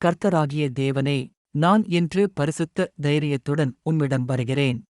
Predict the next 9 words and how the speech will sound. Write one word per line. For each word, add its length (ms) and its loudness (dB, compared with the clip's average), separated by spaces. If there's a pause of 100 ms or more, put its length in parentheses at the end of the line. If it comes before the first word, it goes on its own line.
(180)
ஏற்கனவே 720 2
எனக்கு 380 -4
வெற்றிக்கான 760 -2
ஆயுதங்களை 640 0
கொடுத்ததற்கு 640 -4 (140)
நன்றி. 440 -2 (540)
உம்முடைய 480 4
வார்த்தை 420 0 (100)
உயிருள்ளதும், 640 -2